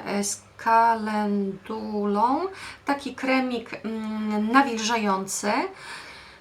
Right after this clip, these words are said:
Powiem Wam, że tak, e, pachnie ładnie. E,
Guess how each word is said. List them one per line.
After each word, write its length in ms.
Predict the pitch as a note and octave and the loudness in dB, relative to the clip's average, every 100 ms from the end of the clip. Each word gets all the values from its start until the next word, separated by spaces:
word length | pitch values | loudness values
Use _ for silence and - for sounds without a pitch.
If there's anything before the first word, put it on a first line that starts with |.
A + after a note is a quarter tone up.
| - - - | -20 -12 4
Powiem 300 | F4 E4 C#4+ | 6 8 8
Wam, 180 | C#4+ B3+ | 8 6
że 120 | B3+ | 2
tak, 300 | G3+ - - - - | -2 -2 -4 -6 -2
e, 100 | - | 0
pachnie 600 | D#4+ E4 - D#4 D4 D4 D4 - - - - - - | 4 4 4 4 4 2 -2 -20 -20 -20 -20 -20 -4
ładnie. 640 | F#4 F#3 G3 G3 G3 G#3+ C#4 - - - - | 2 4 4 2 2 2 0 -6 -20 -20 -16
E, 60 | - | -8